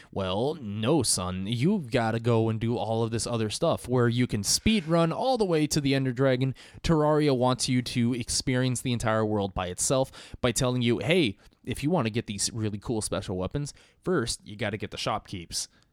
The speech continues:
Secondly, you gotta go out and get the materials. Thirdly, you gotta go and fight the bosses. And fourthly,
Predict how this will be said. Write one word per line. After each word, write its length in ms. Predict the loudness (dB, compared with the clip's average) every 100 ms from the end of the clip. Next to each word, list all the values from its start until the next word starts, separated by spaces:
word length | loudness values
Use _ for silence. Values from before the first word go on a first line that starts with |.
| _
Secondly, 760 | -6 2 2 2 0 -2 -4 -4
you 100 | -2
gotta 180 | 0 2
go 140 | 2 2
out 80 | 2
and 60 |
get 120 | 0 -4
the 80 |
materials. 580 | -4 -4 -2 -2 -4 -10 -6 0
Thirdly, 640 | 2 2 0 0 0 -4 -10 _
you 120 | -4
gotta 240 | 0 0 2
go 180 | 2
and 80 | 2
fight 220 | 0 -2
the 80 | -2
bosses. 680 | -2 -2 0 -2 -2 -2 -2 _ _ _ _ _ _ _ _ -8
And 140 | -6
fourthly, 720 | 2 4 4 2 0 0 -4